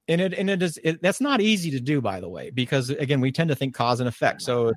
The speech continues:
you, if you stub your toe, the first thing you think is, "Ah, the pain's coming from my toe."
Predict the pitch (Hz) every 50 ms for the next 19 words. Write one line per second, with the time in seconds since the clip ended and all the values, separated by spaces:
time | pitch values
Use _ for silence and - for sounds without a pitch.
0 | - - 120 117 117 - 139 131 - - 123 - - - 180 175 160 151 139 135
1 | - 143 147 156 131 - - 147 135 - 143 139 131 120 - 139 143 123 113 -
2 | 156 160 165 139 123 - - 143 139 123 - - 127 127 120 - - 131 131 131
3 | - - 202 151 - -